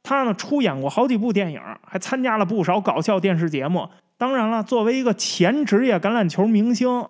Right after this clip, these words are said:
他还是电台的橄榄球节目的常驻嘉宾。他退役后两年，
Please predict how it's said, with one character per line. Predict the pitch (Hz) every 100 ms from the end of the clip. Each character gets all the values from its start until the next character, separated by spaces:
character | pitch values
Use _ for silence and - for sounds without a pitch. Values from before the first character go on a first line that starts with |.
| -
他 | 247
还 | 240
是 | 226 247
电 | 269 220 160
台 | 165 208
的 | 208
橄 | 185
榄 | 233 151
球 | 180
节 | 190 175
目 | 220
的 | 165
常 | - 156 214
驻 | 233
嘉 | 165 202
宾。 | 220 240 254 _ _
他 | - 285
退 | 285 294
役 | 262
后 | 262 254
两 | 185 156 139 135
年， | 143 139 220